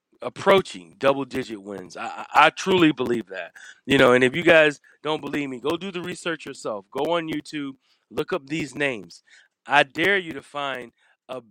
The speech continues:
better, uh, four receiver, uh, uh, uh, quartet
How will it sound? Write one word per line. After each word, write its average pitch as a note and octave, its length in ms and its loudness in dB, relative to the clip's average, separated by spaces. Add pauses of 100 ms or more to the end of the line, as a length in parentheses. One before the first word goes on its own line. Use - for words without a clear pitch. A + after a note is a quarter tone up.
(140)
better, C#3+ 520 -2 (600)
uh, A#2+ 260 -10
four E3+ 720 -2
receiver, C3 1000 -8 (640)
uh, G#2+ 560 -8 (180)
uh, G#2 380 -8 (800)
uh, A#2 280 -4
quartet - 680 2